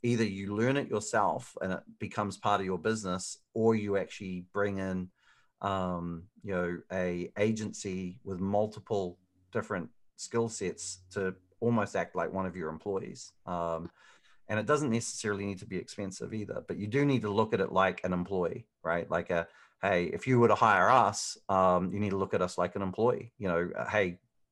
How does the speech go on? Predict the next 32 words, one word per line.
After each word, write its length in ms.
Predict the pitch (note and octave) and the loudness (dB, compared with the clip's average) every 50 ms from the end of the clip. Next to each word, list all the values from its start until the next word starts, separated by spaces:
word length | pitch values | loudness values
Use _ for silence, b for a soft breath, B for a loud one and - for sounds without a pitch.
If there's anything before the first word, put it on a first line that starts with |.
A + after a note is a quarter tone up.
| _ _ _ _ _ - | _ _ _ _ _ -12
we, 260 | - F2+ F#2 G#2 G2+ - - | -6 -4 -2 -2 -2 -2 -2
I'm, 220 | F#2 G2 G2 - - | -4 -4 -4 -4 -4
I'm 120 | G2+ G#2 | -4 -2
gonna 160 | G2+ F#2 G2 | -2 -2 -2
get 140 | G2 F#2+ - | -4 -6 -6
serious 380 | - - G2 F2+ F2+ F#2 - - | -4 -2 0 0 0 0 -2 -2
about 260 | F2+ F2+ F2+ - - | -2 -2 -2 0 2
this. 200 | A2+ B2+ B2 - | 0 0 2 0
I'm 60 | G#2 | -2
gonna 100 | F2+ E2+ | -2 -2
pay 280 | E2+ - - G2+ G2+ G2+ | -4 -2 0 0 0 0
them 260 | F2 G2 F#2+ F2+ F2+ - B B B B B B | 0 -2 -2 -2 -4 -6 B B B B B B
money 380 | - G#2+ G#2+ G#2 G#2 G2+ G2+ G#2+ | -2 2 2 4 4 2 0 0
that's 420 | G2+ G2+ F#2 - - - - - _ _ _ - | 0 0 -2 -2 -2 -8 -12 -12 _ _ _ 0
of 180 | G#2 G#2 F2+ E2+ | 0 2 2 2
value. 340 | G#2+ F#2 F#2 G2 G2+ G#2 | 2 2 2 2 2 2
I'm 80 | A2 G2+ | 2 2
not 120 | G#2 - | 2 0
gonna 160 | - F#2 F#2 F2+ | 0 -2 -4 -4
try 200 | - - G2+ F#2+ | 0 0 0 0
and 100 | F#2+ - | 0 0
find 260 | - G#2 F#2+ G2 F2+ | 2 2 2 2 0
the, 120 | G2 F#2 - _ _ | -2 -6 -6 _ _
the 100 | - G#2 | -10 -8
cheapest 580 | - - - - B2 A#2 A2 A2+ G#2+ F2+ - - | -6 -4 -2 0 2 2 2 2 0 0 2 2
agency 480 | F#2+ F#2 F2+ - - - - - F#2 F#2 | 0 0 0 -4 -8 -8 -6 -2 0 0
out 140 | F2 - | 0 0
there. 140 | - A#2 A#2 | -2 -2 -2
Find 280 | - - A2+ G2 F#2+ F2+ | 0 2 2 2 2 0
the 60 | F2 | -2
best 380 | D#2+ - A2 A2+ A#2 - - - | -4 -2 0 0 0 -2 -4 0
one 320 | G2 F#2+ F#2+ F#2+ F#2 F#2 | 2 4 4 4 2 -2